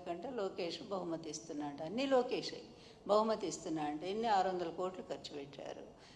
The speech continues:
ఏమైంది? ఎంత రసాభాస, చిన్న చిన్న పిల్లల్ని తీసుకొచ్చి, ఆ, వాళ్ళని పాపం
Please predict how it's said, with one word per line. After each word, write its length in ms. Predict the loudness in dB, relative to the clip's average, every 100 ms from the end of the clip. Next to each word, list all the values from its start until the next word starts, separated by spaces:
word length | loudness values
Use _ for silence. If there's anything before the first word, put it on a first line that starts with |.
| -6 0
ఏమైంది? 600 | 4 4 2 -2 -6 -8 -10 -6
ఎంత 380 | -2 -2 2 4
రసాభాస, 840 | 4 2 2 0 0 0 0 -2 -2 -2 -4
చిన్న 120 | -4
చిన్న 440 | -2 -2 0 2
పిల్లల్ని 420 | 2 2 2 0 -2
తీసుకొచ్చి, 760 | -4 -6 -6 -8 -8 -6 -6 -8 -14 -18 -20 -8 -2
ఆ, 120 | 0
వాళ్ళని 420 | 4 4 4 0
పాపం 640 | 0 0 0 0 0 0